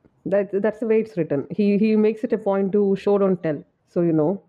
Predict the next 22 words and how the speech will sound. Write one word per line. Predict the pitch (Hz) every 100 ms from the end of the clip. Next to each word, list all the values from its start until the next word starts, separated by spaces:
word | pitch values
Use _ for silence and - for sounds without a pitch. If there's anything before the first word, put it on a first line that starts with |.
| _ -
so | 202
Tattoo | 214 220 233
Sail | 254
knows | 220 220 226
they're | 233
talking | 202 196 202
about | 196 180
Taishran | 175 - 180
and | 175
Hairlock | 190 208 208
knows | 196 185
they're | 190
talking | 160 156 160
about | 160
Taishran, | 156 156 175
but | 175 180
you | 220
are | 226
not | 214 214
told | - 185 175 139
that | 180 175
the, | 180 185